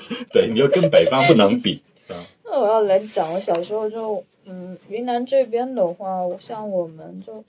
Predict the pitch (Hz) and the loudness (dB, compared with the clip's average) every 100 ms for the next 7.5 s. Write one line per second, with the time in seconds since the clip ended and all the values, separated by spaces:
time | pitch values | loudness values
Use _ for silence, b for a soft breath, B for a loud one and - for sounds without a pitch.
0 | _ _ - - 196 190 214 202 151 - | _ _ -16 -10 -8 -8 -6 -4 -4 -6
1 | 180 208 208 180 151 147 175 190 180 156 | -8 -4 -4 -4 -8 -10 -8 -6 -6 -6
2 | 165 175 180 180 147 160 143 151 180 175 | -8 -6 -6 -8 -12 -12 -14 -14 -12 -12
3 | 185 185 175 175 180 185 190 147 156 - | -12 -12 -12 -10 -10 -12 -10 -12 -10 -10
4 | - - 165 175 175 180 - - - _ | -10 -14 -18 -16 -16 -14 -14 -14 -16 _
5 | - - 247 240 240 220 160 - 185 240 | -20 -14 -12 -6 -2 -2 -2 -8 -10 -10
6 | 285 180 160 180 185 160 160 196 190 165 | -10 -12 -16 -14 -12 -12 -14 -16 -12 -12
7 | 170 202 220 - 190 | -10 -10 -10 -14 -18